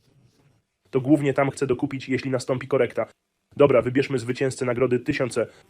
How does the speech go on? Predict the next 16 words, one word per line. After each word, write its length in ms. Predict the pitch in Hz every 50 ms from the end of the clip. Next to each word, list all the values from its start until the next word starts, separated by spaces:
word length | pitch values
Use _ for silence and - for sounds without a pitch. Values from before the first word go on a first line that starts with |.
| _ _ _
Wszystkie 360 | - - 165 156 - - 196
linki 240 | 170 135 135 - 135
są 160 | - 139 127
pod 140 | - 135 -
filmem. 320 | - 156 139 123 113 113 110 _ _ _ _ _ _ _ _ _ _ _ _ _ _ _ _ _ _ _ _ _ _ -
Kup 200 | - 175 - -
trochę, 360 | 139 135 131 - 131 127 -
dostaniesz 440 | - 135 135 - 143 127 131 120 117
bonus 260 | 117 139 135 131 123
sześćdziesiąt 380 | - - 127 117 - 131 120 -
K. 120 | - 123 - _ _ _ _ _ _ _ _ _ _ -
Główna 320 | 131 156 156 143 147 131
giełda, 260 | 123 139 147 143 139
na 100 | 127 123
której 240 | 117 - - 135 131
handluję, 500 | 123 - 127 117 120 135 139 139 143 143